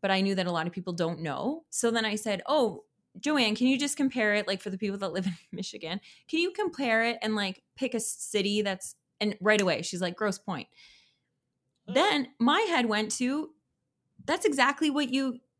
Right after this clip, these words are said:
Speaker 1: like, all of those things now, even though they're in two different countries, you all of a sudden know the types of people that are there, the types of streets that are there. Like, you know everything just by being able to compare them.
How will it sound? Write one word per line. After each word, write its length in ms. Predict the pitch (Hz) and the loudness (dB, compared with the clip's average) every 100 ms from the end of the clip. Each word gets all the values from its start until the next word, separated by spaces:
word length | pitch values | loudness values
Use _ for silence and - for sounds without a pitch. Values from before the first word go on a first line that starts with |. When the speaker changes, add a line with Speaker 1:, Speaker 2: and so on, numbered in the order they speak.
| _ 196 | _ -2
Speaker 1:
like, 300 | 247 240 - _ _ _ | -2 -2 -8 _ _ _
all 420 | - 233 294 320 339 | 0 4 4 4 0
of 140 | 320 | 2
those 340 | 285 285 277 | 2 2 -2
things 920 | - - 381 269 202 208 269 330 339 - _ _ - | -4 0 2 2 0 0 0 -2 -8 -14 _ _ -6
now, 540 | 214 240 311 247 226 220 | -2 0 0 0 0 2
even 200 | 247 262 | 2 4
though 120 | 247 | 2
they're 160 | 226 | 0
in 80 | 208 | -2
two 160 | - 294 | 0 -2
different 280 | 320 311 285 | -2 -4 -4
countries, 520 | 285 240 180 240 - _ _ - | -4 -2 -4 -4 -10 _ _ -6
you 180 | 220 - | -4 -2
all 180 | 214 | -2
of 60 | 240 | 0
a 60 | 254 | -2
sudden 380 | 262 233 214 | -2 0 0
know 340 | 208 202 208 208 - | 0 0 -2 -4 -10
the 80 | - | -10
types 260 | 180 180 185 | -4 -4 -4
of 60 | 233 | -6
people 260 | 233 226 | -4 -2
that 140 | 220 220 | -2 -2
are 120 | 214 | 0
there, 460 | 175 170 170 170 | 0 0 0 0
the 120 | 170 156 | -4 -8
types 340 | - 170 - | -6 -6 -4
of 340 | 208 202 - - _ _ _ - | -4 -4 -10 -18 _ _ _ -12
streets 360 | - 202 196 | -4 -2 0
that 140 | 208 202 | -2 -2
are 80 | 190 | -4
there. 140 | 175 | -2
Like, 200 | 214 220 | 0 0
you 80 | 233 | 2
know 240 | 220 214 | 2 4
everything 960 | 208 220 240 240 240 208 202 202 247 294 - _ _ _ 180 | 4 2 2 0 0 0 2 0 -2 -6 -10 _ _ _ -4
just 260 | 214 208 | -2 0
by 140 | 214 208 | 0 0
being 240 | 202 196 | 0 -2
able 100 | 190 | -4
to 60 | 190 | -6
compare 480 | - 180 196 190 185 | -6 -6 -4 -2 -4
them. 440 | 156 - 220 240 | -6 -6 -6 -8